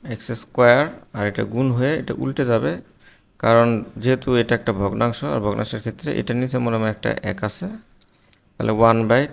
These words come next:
two by x square। তাহলে দেখো, এই যে এটা, এটা কাটা যায়, তাহলে উপরে শুধু লব তিন থাকে,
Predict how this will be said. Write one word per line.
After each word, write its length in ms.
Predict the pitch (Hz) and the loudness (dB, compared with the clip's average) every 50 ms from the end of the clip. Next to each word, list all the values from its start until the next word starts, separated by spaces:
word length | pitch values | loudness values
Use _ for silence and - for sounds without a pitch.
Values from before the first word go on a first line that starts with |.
| - - - | -10 -8 -4
two 140 | - 123 120 117 107 | -2 -2 0 2 4
by 160 | 107 101 101 101 | 4 4 4 2
x 20 | - - 101 - | -2 -6 -8 -8
square। 260 | - - 123 127 143 | -4 -2 -2 -2 -2
তাহলে 320 | 151 - 127 - - 117 120 | -4 -8 -12 -10 -8 -4 -4
দেখো, 160 | 127 131 131 | -2 -2 -2
এই 80 | 120 123 | -4 -2
যে 140 | 120 120 | -2 -2
এটা, 320 | 120 117 - - 123 - 131 | -2 -2 -6 -10 -8 -8 -8
এটা 140 | 110 - - | -6 -6 -2
কাটা 260 | - 120 120 131 117 | -2 0 0 0 -2
যায়, 200 | 113 117 131 - 226 - - _ _ _ _ _ _ _ _ _ _ _ _ | -2 -4 -6 -6 -10 -16 -20 _ _ _ _ _ _ _ _ _ _ _ _
তাহলে 160 | - 110 107 | -6 -4 -4
উপরে 360 | - 117 - 139 127 127 127 | -4 -2 -2 2 4 4 4
শুধু 420 | 120 - 127 120 123 120 120 113 | 2 0 -2 -2 0 0 0 0
লব 300 | 117 110 110 113 110 113 - | 2 4 4 4 4 2 -2
তিন 180 | - 123 123 120 | -2 0 0 0
থাকে, 340 | - - 107 104 127 139 | -2 -4 -4 -4 -4 -6